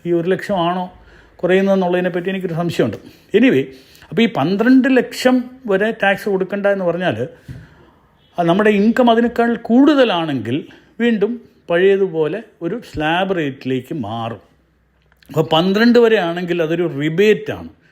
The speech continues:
അറുപതിനായിരം രൂപ വരെ ടാക്സ് ആകും.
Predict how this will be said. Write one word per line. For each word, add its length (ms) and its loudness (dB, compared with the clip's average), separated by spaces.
അറുപതിനായിരം 720 -2
രൂപ 220 -4
വരെ 180 -4
ടാക്സ് 480 -10
ആകും. 220 -12